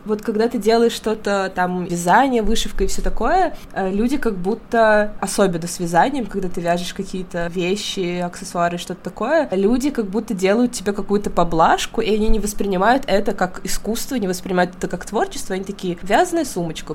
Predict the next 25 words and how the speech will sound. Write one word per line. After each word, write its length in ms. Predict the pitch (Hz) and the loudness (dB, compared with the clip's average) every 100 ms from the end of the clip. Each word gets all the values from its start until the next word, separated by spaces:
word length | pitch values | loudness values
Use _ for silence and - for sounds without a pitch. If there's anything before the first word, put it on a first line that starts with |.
| - | -8
круто". 420 | - 208 202 170 165 | 0 2 2 0 -4
И 140 | 214 | -2
как 160 | 208 185 | -4 -2
будто 500 | 226 - - 254 214 - | -2 0 2 2 2 -4
с 120 | - | -8
тебя 240 | - 196 202 | -4 -2 -2
снимается 580 | 208 202 190 226 - | -2 0 0 0 -4
часть 280 | - 202 202 | -2 -2 -2
ответственности 720 | 208 196 190 - 170 165 - | -2 0 0 -4 -8 -8 -8
за 120 | 170 165 | -4 -2
это, 280 | 294 359 | -2 -4
и 100 | 226 | 2
ты 120 | - - | 8 8
такой: 360 | - - - - | 8 4 0 -2
"Вот 340 | 247 359 427 - | 2 4 2 -2
я 300 | 208 247 - | 0 2 0
тут 260 | - 233 - | -2 -8 -6
связала". 640 | 160 160 151 196 214 208 - - - | -6 2 2 2 0 -4 -6 -8 -4
Вот 240 | - 453 233 | 0 0 0
я 200 | 233 320 | -2 -2
тут 220 | 240 285 - | -4 -6 -6
вышла, 320 | 196 208 220 | -6 -6 -8
вот 280 | 202 - 453 - | -6 -4 -4 -2
я 240 | 254 269 214 | -2 -2 -4
вот, 180 | 226 240 | -4 -6